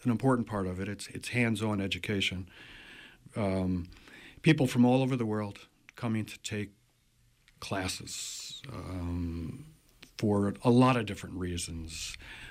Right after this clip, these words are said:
whether they want to get into the marine industry or whether they are curious and want to become an amateur boat builder or just a hobbyist, whatever. Learn how to sail,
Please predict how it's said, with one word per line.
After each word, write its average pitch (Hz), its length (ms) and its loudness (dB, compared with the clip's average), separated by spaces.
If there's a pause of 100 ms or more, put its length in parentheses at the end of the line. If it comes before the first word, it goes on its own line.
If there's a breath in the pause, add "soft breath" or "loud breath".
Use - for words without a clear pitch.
(140 loud breath)
whether 101 220 0
they 98 120 0
want 101 220 2
to 101 60 2
get 98 160 0
into 98 300 -2
the 92 240 -4 (440 loud breath)
marine 110 360 4
industry 113 520 4
or 107 160 0
whether 104 280 -2
they 101 280 0
are 98 200 -2
curious 110 880 2
and 101 360 -2
want 104 180 -2
to 101 60 -2
become 101 280 0
an 101 60 2
amateur 101 320 0
boat 95 240 -2
builder 95 440 0
or 98 100 0
just 92 260 -4
a - 20 -4
hobbyist, 90 720 -2
whatever. - 720 -6 (880 loud breath)
Learn 104 220 8
how 101 120 4
to 90 80 2
sail, 123 640 4